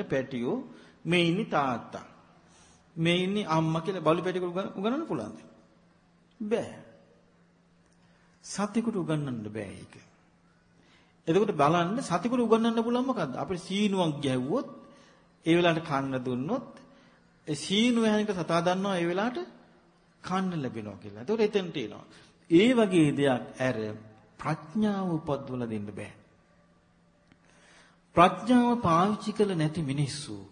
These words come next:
කොහේ යනවද දන්නේ නැහැ මරණින් මත්තේ. ප්‍රඥාව පාවිච්චි කරපු නැති මිනිස්සු තිරිසන් අපායේ ගිහින් උපදිනවා.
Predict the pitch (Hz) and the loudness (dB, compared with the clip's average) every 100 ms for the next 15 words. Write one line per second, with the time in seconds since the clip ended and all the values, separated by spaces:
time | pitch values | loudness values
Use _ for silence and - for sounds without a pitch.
0 | - _ _ _ 139 131 180 180 139 131 | -20 _ _ _ -6 -2 -2 0 -2 -4
1 | 131 123 120 117 113 110 107 104 104 104 | -4 -8 -8 -10 -8 -10 -10 -10 -10 -12
2 | 101 98 - 92 - _ _ _ _ _ | -14 -16 -18 -20 -20 _ _ _ _ _
3 | _ _ _ _ _ _ _ _ _ _ | _ _ _ _ _ _ _ _ _ _
4 | _ _ _ _ 143 147 160 160 156 151 | _ _ _ _ 2 2 4 6 6 4
5 | 147 147 147 143 135 139 131 131 127 127 | 4 4 2 -2 -2 -2 -2 -4 -2 -2
6 | 131 139 - - 240 277 - - - _ | -2 -4 -6 -6 -4 -6 -12 -20 -20 _
7 | - 180 180 160 147 135 127 131 123 123 | -4 -2 -2 -2 -4 -4 -4 0 0 0
8 | 117 117 107 117 104 104 107 | -2 -4 -4 -6 -10 -10 -16